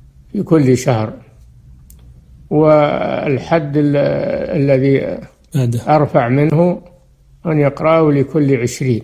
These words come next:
Speaker 1: والحد الذي أرفع منه أن يقرأه لكل عشر، والحد الذي أرفع منه أن يقرأه كل
Speaker 2: سبع.
Speaker 1: سبع. وهذا آخر حد لمن يريد،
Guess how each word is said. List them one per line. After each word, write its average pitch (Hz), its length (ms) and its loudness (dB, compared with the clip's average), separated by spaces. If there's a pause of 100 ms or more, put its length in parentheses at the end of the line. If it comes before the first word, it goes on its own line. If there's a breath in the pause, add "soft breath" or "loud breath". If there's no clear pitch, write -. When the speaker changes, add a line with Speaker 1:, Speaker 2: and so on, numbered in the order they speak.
(720)
Speaker 1:
والحد 175 460 0
الذي 151 380 2
أرفع 147 380 0
منه 165 640 0
أن 151 80 -2
يقرأه 156 500 -2
لكل 147 600 0
عشر، 123 360 -2 (880)
والحد 165 400 -2
الذي 151 420 4
أرفع 135 340 0
منه 180 560 0
أن 151 60 0
يقرأه 160 840 0 (720)
كل 165 320 2 (460)
Speaker 2:
سبع. 131 340 0
Speaker 1:
سبع. 131 500 0 (1040)
وهذا 151 640 4
آخر 135 240 -2
حد 120 360 -2
لمن 127 500 2
يريد، 127 540 0